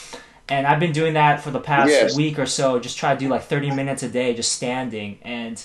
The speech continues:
Speaker 1: um, one thing I've noticed is that, uh, with my movements, just everyday movements, I'm able, because I've taken that time to, like, be conscious of myself and, you know, check in with my body.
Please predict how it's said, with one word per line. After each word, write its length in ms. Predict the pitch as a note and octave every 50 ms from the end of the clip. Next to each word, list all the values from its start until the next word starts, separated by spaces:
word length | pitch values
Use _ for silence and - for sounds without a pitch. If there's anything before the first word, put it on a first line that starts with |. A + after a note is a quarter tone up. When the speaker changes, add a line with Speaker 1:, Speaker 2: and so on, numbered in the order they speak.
| - - - - - - - - - - - - -
Speaker 1:
um, 320 | C#3+ C#3+ C#3+ C#3 C#3 C#3+ C#3
one 160 | D#3 G3 A3
thing 180 | G#3 B3 A#3 A3
I've 180 | G3 F3 D3
noticed 560 | D3+ E3+ G3 G3+ G#3 G3 - - - - - -
is 220 | D3+ C#3 C3 A#2+
that, 380 | B2+ C3 B2 B2 B2 A#2+ - - - - _ - - - - - - -
uh, 360 | C#3 C3+ A#2+ A#2 A2+ A#2 A#2+ B2
with 220 | B2 D3 D#3+ D#3
my 160 | D#3 D#3 C#3+ C3+
movements, 520 | B2+ C#3 D#3+ F3 D3+ E3+ C#3 A#2+ - -
just 200 | - G3 G3 -
everyday 460 | - E3 - E3 D3+ B2 C#3 D#3 F3
movements, 800 | E3 C3+ B2 B2 A#2 - B2 A#2+ A2+ A2 - - - - - - - - - - - - -
I'm 220 | - C#3 C3+ D3 D#3
able, 680 | D3 D3 C#3+ D3+ D3+ D3 D3 C#3+ C#3 C#3+ C#3 - B2+ -
because 420 | - D#3+ D#3 D3+ - F3 F3 D#3 D#3
I've 140 | C#3 C3+
taken 240 | - E3 D3+ C#3+ D3
that 160 | D3 C3 -
time 260 | - - B2+ C3 C3+ C3+
to, 120 | - C#3
like, 260 | A#2+ A2+ G#2+ A2 - - - - - - _ _
be 120 | - C3+ B2+
conscious 480 | - - C3+ C3+ C#3 C#3+ D3 C#3+ -
of 120 | - C3 A2+
myself 640 | B2 A#2 B2 A#2+ - - C#3+ B2+ C3+ D#3 E3+ -
and, 180 | C#3 A#2+ A2+ - - - - -
you 80 | D3
know, 80 | C3 A2+
check 280 | - - - C#3+ - D3
in 80 | C#3+
with 120 | C3+ C3 C3
my 120 | C3 A#2
body. 540 | A2 G2+ A2 A2 A#2+ C#3 D3+ E3+ F3+ F3+